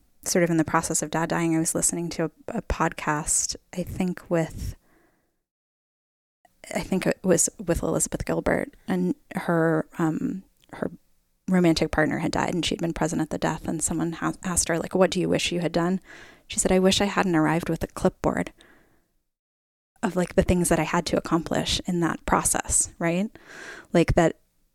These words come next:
there's not this list of things that we need to go through in order to exist in that moment and be present, right? And that was, that was so helpful for me,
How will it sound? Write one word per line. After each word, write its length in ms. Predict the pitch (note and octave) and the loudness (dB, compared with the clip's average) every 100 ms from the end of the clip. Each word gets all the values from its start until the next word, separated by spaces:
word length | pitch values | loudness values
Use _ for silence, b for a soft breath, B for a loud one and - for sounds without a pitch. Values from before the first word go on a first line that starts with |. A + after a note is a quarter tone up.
| _ _ - | _ _ -2
there's 320 | A#3 F3+ F3 | 4 4 6
not 160 | F3 - | 4 4
this 180 | E3+ | 2
list 300 | F3+ E3+ - | 4 4 4
of 80 | E3+ | 0
things 420 | - E3 E3 D3 | 2 2 4 2
that 240 | - - - | 0 0 -2
we 140 | E3 | -2
need 180 | E3 D#3+ | 0 0
to 140 | - E3+ - | 0 -2 0
go 160 | - E3 | 4 4
through 220 | - E3 | 4 0
in 100 | E3 | 2
order 240 | D#3+ D#3+ D#3 | 0 0 -2
to 220 | - - | -4 -4
exist 520 | F3 F3 - - - - | 0 2 2 0 -2 -6
in 120 | F3+ E3+ | -2 0
that 160 | E3 | 0
moment 280 | E3+ E3+ E3+ | 0 0 0
and 120 | - | 0
be 100 | F3 | 0
present, 460 | E3 - E3 F#3 F#3+ | -2 0 0 0 -4
right? 200 | F#3 F3 | -4 -4
And 160 | - F#3+ | 2 4
that 140 | F#3 | 4
was, 320 | F#3+ F3 - - - - - | 4 2 0 -2 -14 -2 2
that 140 | E3 | 2
was 120 | E3+ | 4
so 220 | - A3 | 4 2
helpful 360 | G#3+ A3 - F#3+ | 2 0 4 4
for 160 | - F3 | 4 2
me, 440 | F3 E3+ E3 | 2 2 0